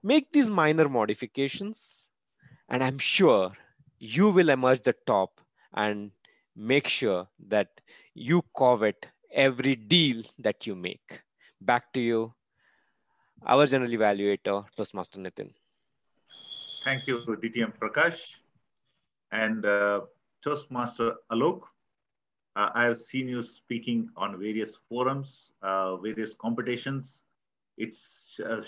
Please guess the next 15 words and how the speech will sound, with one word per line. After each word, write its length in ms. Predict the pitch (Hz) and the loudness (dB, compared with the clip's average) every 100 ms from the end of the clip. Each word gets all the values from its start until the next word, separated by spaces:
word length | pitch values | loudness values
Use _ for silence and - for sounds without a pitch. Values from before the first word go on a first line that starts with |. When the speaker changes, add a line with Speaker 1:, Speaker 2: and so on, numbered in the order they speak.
| - | -16
Speaker 2:
sheer 320 | - 139 113 | -2 0 0
delight 440 | 104 113 95 87 - - _ _ _ _ _ | -2 -2 -2 -4 -16 -20 _ _ _ _ _
to 220 | 104 98 | -8 -6
see 540 | 95 92 90 85 _ 107 | -6 -8 -12 -18 _ -8
you, 480 | 107 104 98 95 - 92 | -4 -4 -6 -12 -14 -10
uh, 280 | 90 87 | -6 -6
speaking, 640 | 90 - - 120 - 123 110 | -8 -14 -10 -10 -8 -8 -6
giving 380 | 107 107 107 95 | -6 -6 -6 -6
a 40 | |
project 440 | - 110 113 117 | -6 -4 -4 -6
speech, 380 | - 120 120 113 - - _ _ _ _ _ _ _ _ - | -10 -8 -6 -8 -14 -20 _ _ _ _ _ _ _ _ -4
and 200 | 151 165 - | -4 -4 -4
also 420 | 190 196 - 165 | -4 -4 -4 -2
in, 200 | 139 120 | 0 0
uh, 200 | 107 104 | -2 -4